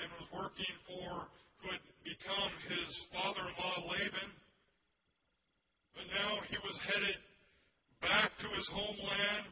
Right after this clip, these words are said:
and was going to come to, come face to face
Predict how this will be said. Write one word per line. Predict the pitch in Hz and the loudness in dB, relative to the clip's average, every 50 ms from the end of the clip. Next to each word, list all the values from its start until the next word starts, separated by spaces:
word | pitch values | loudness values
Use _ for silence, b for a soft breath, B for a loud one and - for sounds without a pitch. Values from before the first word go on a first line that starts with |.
| B B B B B B B - | B B B B B B B -4
and | 175 185 190 | -4 -2 -2
was | 196 190 175 - - - | -4 -4 -4 -6 -6 -8
going | 202 208 214 208 | -4 -4 -4 -4
to | - - | -4 -8
come | - - 196 208 196 196 - - - _ - - - - - - | -8 -8 -8 -8 -8 -10 -14 -18 -20 _ -20 -20 -20 -16 -12 -10
to, | 190 196 196 - - - _ _ _ _ _ _ _ - - | -10 -10 -10 -12 -18 -20 _ _ _ _ _ _ _ -20 -10
come | - - 208 202 - - - | -4 -2 -2 -2 -2 0 2
face | 208 202 196 - - | 4 4 4 4 2
to | - 185 | 0 -2
face | - - - 202 214 226 220 208 220 - - - | -4 0 2 4 4 6 6 4 4 2 0 -2